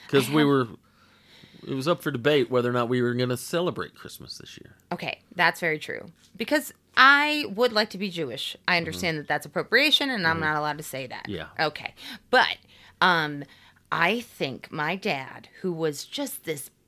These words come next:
Speaker 2: big ball of energy, and he was almost like a pinball in a
Speaker 1: Uh-huh.
Speaker 2: pinball machine,
Speaker 1: Yeah.
Speaker 2: just how he functioned. He would just be so mad
Speaker 1: Mm-hmm.
Speaker 2: if we did nothing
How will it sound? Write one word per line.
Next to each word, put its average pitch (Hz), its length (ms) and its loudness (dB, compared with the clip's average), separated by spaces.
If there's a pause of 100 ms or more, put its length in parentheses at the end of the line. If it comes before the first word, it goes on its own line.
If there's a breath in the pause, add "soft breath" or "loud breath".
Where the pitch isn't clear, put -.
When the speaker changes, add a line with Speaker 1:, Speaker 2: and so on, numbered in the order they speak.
Speaker 2:
big 269 520 -4 (960 loud breath)
ball 240 540 4
of 143 120 0 (120)
energy, 208 880 0 (140)
and 143 540 -4 (160)
he - 180 -16
was 262 120 -4
almost 466 240 -2
like 339 100 -2
a 165 60 -8
pinball 135 840 -4 (180)
in 185 120 0
a 147 40 2
Speaker 1:
Uh-huh. - 80 -10
Speaker 2:
pinball 156 400 0
machine, - 480 -6
Speaker 1:
Yeah. 90 140 -8
Speaker 2:
just 175 200 -6
how 190 200 6
he 190 160 -6
functioned. 220 640 -4 (380 loud breath)
He 277 260 -2
would 285 260 -6
just - 540 0
be 165 100 -10
so 156 440 -2
mad 143 560 -6
Speaker 1:
Mm-hmm. 101 120 -10
Speaker 2:
if 175 180 -6
we 170 100 -4
did 143 180 -4
nothing 139 600 -12